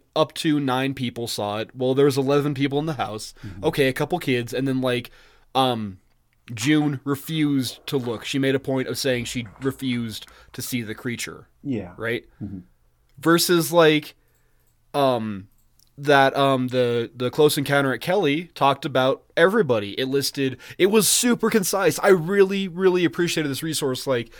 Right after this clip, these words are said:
Speaker 1: it gave me a list of all the guns in the house. It gave me a blueprint of the house. It gave me a map of the area.
Speaker 2: Yeah,
Speaker 1: It
Speaker 2: that's
Speaker 1: was an
Speaker 2: sweet.
Speaker 1: amazing resource.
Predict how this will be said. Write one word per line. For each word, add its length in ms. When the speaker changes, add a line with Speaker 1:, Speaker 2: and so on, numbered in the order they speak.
Speaker 1:
it 120
gave 260
me 200
a 60
list 300
of 100
all 120
the 100
guns 400
in 80
the 100
house. 360
It 120
gave 140
me 100
a 60
blueprint 540
of 240
the 120
house. 400
It 60
gave 140
me 80
a 60
map 380
of 240
the 180
area. 460
Speaker 2:
Yeah, 120
Speaker 1:
It 120
Speaker 2:
that's 120
Speaker 1:
was 140
an 60
Speaker 2:
sweet. 100
Speaker 1:
amazing 480
resource. 560